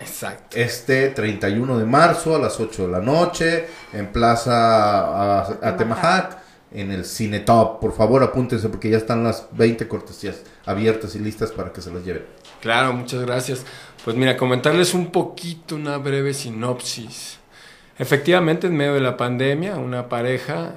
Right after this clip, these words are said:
Speaker 1: emprende un viaje a, a las grutas de Tolantongo, pero en este caso se dice
Speaker 3: Mm.
Speaker 1: las grutas. Aquí lo sabemos, pero es un lugar muy, muy simbólico, un lugar maravilloso, un lugar que,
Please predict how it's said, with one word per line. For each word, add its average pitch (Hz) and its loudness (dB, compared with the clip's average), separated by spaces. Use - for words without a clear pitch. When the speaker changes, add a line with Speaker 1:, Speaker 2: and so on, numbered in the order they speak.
Speaker 1:
emprende 117 -4
un 113 -6
viaje 117 -4
a, 104 -8
a 113 -8
las 95 -10
grutas 98 -12
de 120 -10
Tolantongo, 101 -12
pero 113 0
en 110 -4
este 120 -4
caso 127 4
se 294 4
dice 320 6
Speaker 3:
Mm. 294 8
Speaker 1:
las - 6
grutas. 147 8
Aquí 151 4
lo - 8
sabemos, 147 2
pero 113 4
es 120 -2
un 139 2
lugar 117 0
muy, 139 2
muy 135 2
simbólico, 110 -4
un 120 -6
lugar 107 -6
maravilloso, 107 -6
un 117 -8
lugar 107 -8
que, 101 -10